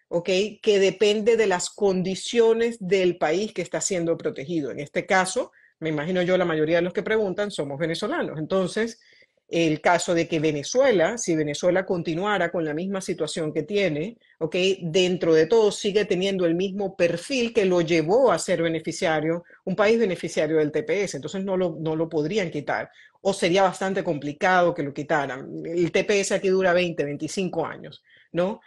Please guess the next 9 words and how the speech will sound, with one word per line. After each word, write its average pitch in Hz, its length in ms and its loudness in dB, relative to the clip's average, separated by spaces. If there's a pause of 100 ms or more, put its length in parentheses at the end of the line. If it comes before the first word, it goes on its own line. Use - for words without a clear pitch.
(220)
Este, 175 640 0
ahora, 180 320 4
si - 160 -4
las 156 140 -4
condiciones 226 680 -2
en 220 80 -2
Venezuela 160 520 0
cambiaran, 185 760 0 (460)
eh, 170 280 -2